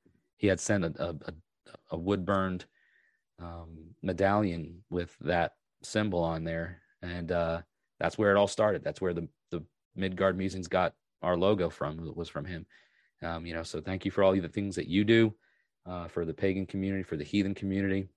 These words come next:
And, uh, thank you for being on the show, and looking forward to maybe having you back on as well. Talk about some things coming up for, you know, things that tac is doing and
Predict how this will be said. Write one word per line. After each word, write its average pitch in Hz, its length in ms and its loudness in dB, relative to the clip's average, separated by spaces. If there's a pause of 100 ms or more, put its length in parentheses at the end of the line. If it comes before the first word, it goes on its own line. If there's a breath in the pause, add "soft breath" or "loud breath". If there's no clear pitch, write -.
(960)
And, 87 280 -4
uh, 85 120 -2
thank 87 220 -4
you 92 60 -8
for - 120 -6
being 85 260 -2
on 85 180 -4
the 80 60 -10
show, 92 400 2 (500)
and 85 340 -8
looking 90 240 -4
forward 90 320 2
to 90 120 -6
maybe 87 180 -4
having 87 320 2
you 110 100 2
back 90 240 0
on 87 160 -2
as 80 120 -8
well. 95 320 2 (320)
Talk 80 220 0
about 78 240 -2
some 78 140 -10
things 76 300 -8
coming 82 260 -6
up 78 200 -6
for, 76 340 -10 (140)
you 92 120 -14
know, 80 100 -12
things 82 260 -8
that 85 100 -10
tac 95 260 0
is 82 120 -8
doing 82 320 -6
and 76 160 -10